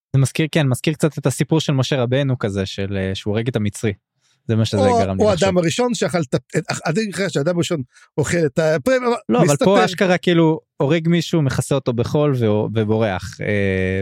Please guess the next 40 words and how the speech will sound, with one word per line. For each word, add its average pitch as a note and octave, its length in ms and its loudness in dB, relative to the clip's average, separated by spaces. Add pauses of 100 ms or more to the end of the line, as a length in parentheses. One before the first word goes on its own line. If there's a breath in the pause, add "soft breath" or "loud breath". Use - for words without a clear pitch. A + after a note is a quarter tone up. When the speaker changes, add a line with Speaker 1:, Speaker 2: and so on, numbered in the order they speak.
Speaker 2:
כן. G#2+ 100 2
Speaker 1:
והוא G#2+ 180 2
בכלל, A2 280 -2
הוא A2 140 0
אח C3+ 60 -2
של C#3 180 0
המלך, A2+ 440 0 (120)
הקשר B2+ 380 0
פה A#2+ 100 2
למלוכה. G#2 460 0 (560 loud breath)
ואני B2+ 280 0
רוצה A#2+ 200 2
להגיד, D3 380 2 (140)
ה-, G#2+ 260 0
הסיפור C#3 500 2
שתינגול C3 800 2
כל A2 140 2
כך A#2+ 300 -4 (420)
מחזיק D#3 320 0
ממנו, A2 340 2 (220)
ו- G2+ 180 0 (600)
ב-, G2+ 100 -4 (100)
בהמשך A2 300 0
גם C3+ 100 2
אנחנו A2+ 200 0
רואים, A#2 280 2
מוכן C3 260 -2
אפילו C3+ 240 2
לסלוח D#3 520 -2
לו G2+ 60 4
על F2+ 80 0
זה, F2+ 160 -4 (420 soft breath)
וכל - 180 -2
כך G2+ 280 -4 (160)
מרגיש A2+ 400 0
עליו A#2 220 2
קרבה, B2 300 0
זה C#3 100 2
בגלל B2+ 360 2 (280)
ברן, A#2 340 0